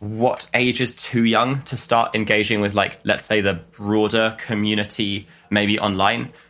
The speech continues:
But I think, like, I would want to be somewhat careful about recommending it to, like, particularly young students because, like, it's a community primarily composed of adults. And, like, that is just, like,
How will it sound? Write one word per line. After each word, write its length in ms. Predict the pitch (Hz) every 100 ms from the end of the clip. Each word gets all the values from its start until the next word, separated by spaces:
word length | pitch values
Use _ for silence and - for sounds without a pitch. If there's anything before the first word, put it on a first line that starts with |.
| -
But 100 | 104
I 80 |
think, 320 | 101 123 - -
like, 320 | 107 - - _ _
I 100 | 117
would 140 | 117
want 180 | 110 131
to 80 | 127
be 100 | 127
somewhat 520 | - - 107 107 110
careful 580 | - - 110 - 131 127
about 340 | - 117 -
recommending 540 | 117 - 127 123 120 123
it 140 | 117 -
to, 200 | - 123
like, 220 | 107 107
particularly 380 | - 117 139 117
young 180 | 110 110
students 460 | 110 117 110 - - - _
because, 280 | 107 113 113
like, 240 | 110 - - _
it's 160 | - 113
a 40 |
community 640 | - 104 107 - 101 101 -
primarily 520 | - 113 101 107 104
composed 360 | 101 98 110 107
of 60 | -
adults. 500 | - 117 - - - _ _ _
And, 180 | 95 95
like, 300 | 95 82 - _ _
that 220 | 120 98 -
is 220 | 104 101
just, 320 | - 110 -
like, 280 | 98 85 -